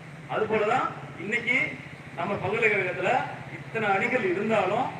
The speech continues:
யாரும் தேர்ந்தெடுக்கப்படாத சங்கம் ஒண்ணு இருக்கிறதுனால, சங்கமா இருக்கிறதுனால, அணிகளா திரியுறது, திரிவதனால எதுவுமே அவங்களால கேட்க முடியாது. அப்படி கேட்க முடியாத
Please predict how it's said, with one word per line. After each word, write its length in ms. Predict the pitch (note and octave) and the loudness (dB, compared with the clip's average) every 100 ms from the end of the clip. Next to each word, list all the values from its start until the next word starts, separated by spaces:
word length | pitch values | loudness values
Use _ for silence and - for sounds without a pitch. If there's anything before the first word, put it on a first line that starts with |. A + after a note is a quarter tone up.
| - - - - | -12 -14 -14 -8
யாரும் 380 | C3+ F3+ A3+ B3 | -2 0 2 0
தேர்ந்தெடுக்கப்படாத 680 | G#3+ A3 A3 G3+ F#3 F3+ F3+ F3 | -2 0 0 -2 -2 0 0 0
சங்கம் 320 | F3 G3 G3+ | -6 -4 -4
ஒண்ணு 160 | F3 E3+ | -4 -6
இருக்கிறதுனால, 460 | E3 G3+ F3+ E3 E3 | -4 -4 -4 -4 -2
சங்கமா 320 | F#3+ G#3+ G#3 F#3+ | -2 -2 -2 -4
இருக்கிறதுனால, 520 | D3+ G3 E3 D#3 D#3 - - - - | -4 -6 -6 -4 0 2 0 -4 -6
அணிகளா 380 | - G3+ A3 A3 A3+ | -2 2 4 4 4
திரியுறது, 420 | F#3+ F#3 F#3+ F3 E3+ | 2 0 0 0 -4
திரிவதனால 560 | G3 G#3 G3+ F#3 D3 D3 - - - - - - | -4 -2 -2 -2 -2 0 0 0 -4 -10 -8 0
எதுவுமே 320 | G#3+ A#3 B3+ | 0 2 2
அவங்களால 360 | G#3+ E3 F3+ G#3+ | 2 0 -2 -2
கேட்க 200 | G3+ G3+ | -2 -2
முடியாது. 260 | F3+ G#2+ - - - - - - | -6 -8 -12 -16 -16 -16 -16 -6
அப்படி 360 | A#2+ E3+ G#3 C4 C#4 - - - - - | -4 -2 0 0 -2 -8 -14 -18 -14 -4
கேட்க 320 | A3 C#4+ D4 | 0 0 -2
முடியாத 360 | C4+ A#3 A3 | -2 2 2